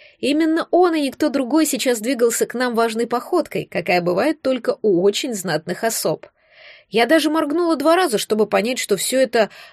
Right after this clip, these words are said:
мне не мираж — И вижу действительно Мэтта.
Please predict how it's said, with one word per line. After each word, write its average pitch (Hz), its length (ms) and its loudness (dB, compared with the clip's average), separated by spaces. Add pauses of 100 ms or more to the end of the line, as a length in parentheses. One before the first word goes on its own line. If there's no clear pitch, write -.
мне 220 560 0
не 220 220 0
мираж — 208 680 0 (340)
И 233 380 0 (100)
вижу 208 460 -2
действительно 208 760 0
Мэтта. 294 540 -2